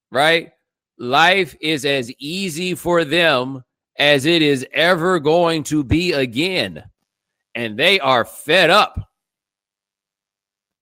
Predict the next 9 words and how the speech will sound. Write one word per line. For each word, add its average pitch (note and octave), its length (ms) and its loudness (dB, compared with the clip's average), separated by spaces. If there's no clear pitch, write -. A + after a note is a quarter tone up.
Man, D3 240 0
I F#3 60 2
understand, F3+ 480 0
like, C3 140 0
being F3 160 -2
a B2+ 40 -4
teenager D#3 540 -2
is F#2 80 -12
hard. F3+ 420 -2